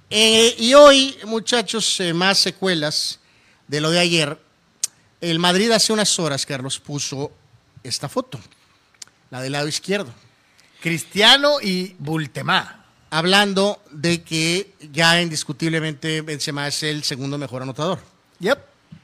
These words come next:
Speaker 1: Obviamente, Cristiano es el máximo anotador.
Speaker 2: Todavía.
Speaker 1: Entonces
Speaker 2: Y va a durar, ahí va, ahí se va a quedar, ¿eh?
Speaker 1: Eh, sí, Benzema tendría que,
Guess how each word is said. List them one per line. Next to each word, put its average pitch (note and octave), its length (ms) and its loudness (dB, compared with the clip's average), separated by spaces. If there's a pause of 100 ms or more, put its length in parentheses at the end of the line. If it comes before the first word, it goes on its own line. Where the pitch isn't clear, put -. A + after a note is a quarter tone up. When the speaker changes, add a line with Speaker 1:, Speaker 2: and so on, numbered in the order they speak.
(800)
Speaker 1:
Obviamente, F3 840 0
Cristiano D#3 360 -4
es - 100 -4
el C#3+ 100 -4
máximo D#3 400 -2
anotador. A#2 320 -16 (240)
Speaker 2:
Todavía. C#3 480 -2
Speaker 1:
Entonces F#3+ 840 -2
Speaker 2:
Y D#3+ 120 0
va F3+ 120 -2
a C4 40 -2
durar, G#3 280 -2
ahí A#3+ 160 -4
va, D4+ 140 -4
ahí C4 80 -2
se C4 60 -4
va C#4+ 80 2
a - 20 -10
quedar, G#3+ 240 0
¿eh? - 160 -8
Speaker 1:
Eh, D#3+ 560 -2
sí, F#3 480 -2
Benzema D3+ 480 -2
tendría D#3 340 -4
que, D3 320 -6